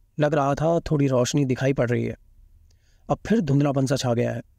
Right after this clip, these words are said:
छः बजने में पाँच मिनट बाकी थे। हम प्रतुल दत्त के मकान के फाटक के सामने टैक्सी से नीचे उतरे। मैं ये दावे के साथ कह सकता हूँ कि हमारे पिताजी भी इस वक्त हमें देखकर पहचान नहीं सकते थे।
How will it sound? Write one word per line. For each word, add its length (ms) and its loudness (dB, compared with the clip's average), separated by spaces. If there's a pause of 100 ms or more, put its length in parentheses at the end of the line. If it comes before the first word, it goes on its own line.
(960)
छः 160 0
बजने 260 0
में 120 2
पाँच 320 0
मिनट 180 0
बाकी 260 0
थे। 120 -10 (760)
हम 100 2
प्रतुल 300 0
दत्त 160 0
के 80 0
मकान 340 2
के 120 -2
फाटक 340 -2
के 100 -2
सामने 380 0
टैक्सी 360 -2
से 120 -2
नीचे 240 0
उतरे। 220 -4 (840)
मैं 100 2
ये 60 2
दावे 240 2
के 80 0
साथ 220 0
कह 160 -2
सकता 300 -2
हूँ 220 0
कि 100 -2
हमारे 260 0
पिताजी 400 0
भी 120 0
इस 260 -4
वक्त 180 -2
हमें 220 0
देखकर 340 0
पहचान 320 0
नहीं 140 0
सकते 280 -2
थे। 100 -8